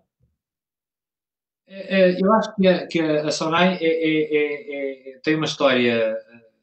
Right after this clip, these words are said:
que eu me orgulho muito, porque a vivi. Eh, eu estou na sonai há trinta anos, portanto vivi. A sonai,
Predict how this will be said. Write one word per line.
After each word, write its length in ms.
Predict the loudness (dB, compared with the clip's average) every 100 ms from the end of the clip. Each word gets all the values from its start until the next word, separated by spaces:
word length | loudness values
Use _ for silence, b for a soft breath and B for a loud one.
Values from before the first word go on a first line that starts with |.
| _ _ _
que 80 | -6
eu 60 |
me 100 | 0
orgulho 260 | 0 2 2
muito, 320 | 2 0 -4
porque 200 | -8 -2
a 40 | -2
vivi. 500 | -2 -2 -4 -4 -10 _ -20
Eh, 640 | -16 -16 -18 -20 -18 -16 -16
eu 40 |
estou 160 | -8 -6
na 60 |
sonai 420 | -4 -2 0 2
há 160 | 0 -2
trinta 300 | -4 -2 0
anos, 300 | 2 2 0
portanto 340 | -8 -10 -8
vivi. 480 | -2 -2 0 -2 -4 _ _ _ _
A 1080 | -12 -8 -8 -10 -16 _ _ _ -20 -8 -4 -2
sonai, 560 | 0 4 6 6 4